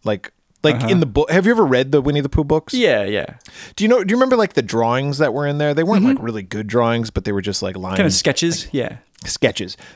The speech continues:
Speaker 1: It's, it's kinda done in that style of animation, which is kinda cool, and it's kind of introducing everything. So Christopher Robin goes to the Hundred Acre Wood, and as he, and he, like, brings food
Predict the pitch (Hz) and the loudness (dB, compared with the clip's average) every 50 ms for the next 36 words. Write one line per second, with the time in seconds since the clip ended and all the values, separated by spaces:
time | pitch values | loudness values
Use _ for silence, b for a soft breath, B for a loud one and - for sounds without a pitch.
0 | B 185 165 - - - 185 180 - - 190 190 180 156 139 139 131 127 113 113 | B -6 -6 -6 -6 -4 -4 -4 -2 0 0 2 2 2 2 2 2 2 2 2
1 | 113 - - 147 135 123 131 127 123 123 120 117 117 - 160 165 180 190 196 226 | 0 0 0 0 0 2 2 0 0 0 -2 -2 -2 -4 -4 -4 -4 -6 -6 -8
2 | 196 - - 165 156 - - - 101 95 104 110 113 117 104 - - - 131 120 | -8 -4 -4 -4 -4 -4 -4 -4 -2 0 0 0 0 -2 -4 -4 -4 -4 -4 -4
3 | - 85 131 - - 117 104 113 104 - - 110 101 95 95 101 - 101 98 95 | -4 -6 -8 -8 -8 -8 -6 -6 -6 -6 -6 -6 -6 -6 -6 -6 -8 -8 -10 -10
4 | - 104 - - 131 - - 127 - 131 117 113 107 107 104 110 107 104 104 104 | -10 -10 -8 -8 -6 -6 -6 -4 -2 0 2 2 2 2 2 0 0 0 0 -2
5 | 98 - 107 104 104 107 107 104 104 101 104 - - 107 113 147 175 165 151 139 | -2 -4 -6 -6 -4 -4 -4 -4 -4 -4 -6 -6 -6 -4 -2 0 2 2 2 2
6 | 127 117 117 - - 131 117 113 123 - B B B B B 123 135 131 110 B | 0 -2 -4 -6 -6 -6 -6 -6 -8 -14 B B B B B -4 -4 -4 -4 B
7 | B B 208 B B - - 180 175 175 170 165 156 - - 123 120 107 95 - | B B -20 B B -6 -4 -2 0 0 0 -2 -2 -2 -2 -4 -4 -2 -2 -2
8 | 135 131 123 113 - - - - 143 151 113 92 85 - - - | -2 -2 -2 -4 -6 -6 -6 -4 -4 -4 -4 -4 -8 -14 -18 -20